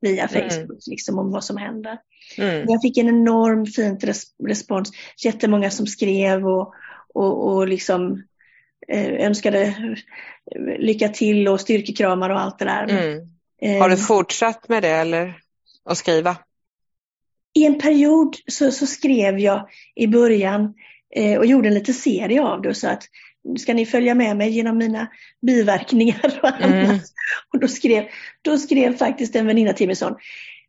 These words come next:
Speaker 1: "Endast du, Åsa, kan få mig att se fram emot
Speaker 2: <laughs>
Speaker 1: uppdateringar om diarré."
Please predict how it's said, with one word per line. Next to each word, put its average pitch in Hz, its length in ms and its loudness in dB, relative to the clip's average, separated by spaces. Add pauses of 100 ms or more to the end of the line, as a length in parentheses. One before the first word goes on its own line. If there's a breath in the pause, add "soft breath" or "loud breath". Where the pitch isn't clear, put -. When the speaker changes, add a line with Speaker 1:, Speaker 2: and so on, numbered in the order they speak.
(240)
Speaker 1:
"Endast 277 480 4 (120)
du, 233 260 2
Åsa, 214 320 4
kan 220 140 0
få 262 200 2
mig 220 140 2
att 208 100 -4
se - 140 -4
fram 214 460 -2 (220 loud breath)
emot 233 360 2
Speaker 2:
<laughs> 196 400 2
Speaker 1:
uppdateringar 202 640 2
om 196 60 -2
diarré." 190 520 0